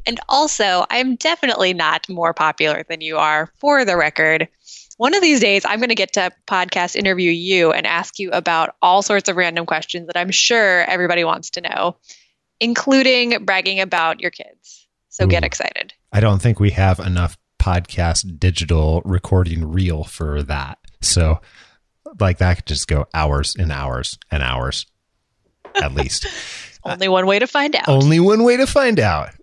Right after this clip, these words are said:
Speaker 2: Okay, we will, we will do that episode. You and I have been talking about that for a while. You're like, "When are you gonna do something like that?" Okay, we'll make it happen, 'cause that's what we do around here,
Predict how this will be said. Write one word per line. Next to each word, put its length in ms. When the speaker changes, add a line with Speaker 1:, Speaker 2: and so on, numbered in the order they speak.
Speaker 2:
Okay, 260
we 140
will, 240
we 120
will 120
do 240
that 180
episode. 560
You 80
and 100
I 40
have 100
been 160
talking 300
about 180
that 160
for 100
a 60
while. 180
You're 120
like, 160
"When 120
are 80
you 200
gonna 140
do 220
something 300
like 280
that?" 320
Okay, 200
we'll 160
make 220
it 60
happen, 360
'cause 300
that's 240
what 120
we 80
do 120
around 260
here, 160